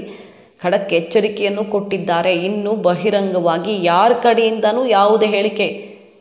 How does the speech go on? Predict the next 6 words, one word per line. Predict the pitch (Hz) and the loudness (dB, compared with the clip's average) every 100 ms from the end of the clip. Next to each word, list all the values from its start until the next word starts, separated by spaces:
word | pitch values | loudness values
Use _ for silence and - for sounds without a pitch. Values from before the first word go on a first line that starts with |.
| _ | _
ಹೊರಗಡೆ | - 170 175 165 | -4 0 2 2
ಬರಬಾರ್ದು. | 165 165 160 151 151 196 - - - - _ _ _ _ _ - | 0 -4 -4 -4 -4 -4 -6 -14 -20 -20 _ _ _ _ _ -4
ಪಕ್ಷದಲ್ಲಿರುವಂತಹ | 180 180 - 196 196 180 185 180 165 185 | -4 -2 0 2 2 0 -2 -4 -4 -2
ಈ | 185 196 | -2 -2
ಸಮಸ್ಯೆ | 202 208 196 202 202 190 180 | -4 -2 0 0 -2 -2 -2
ಹೊರಗಡೆ | 208 180 175 185 180 175 | 0 0 0 0 0 0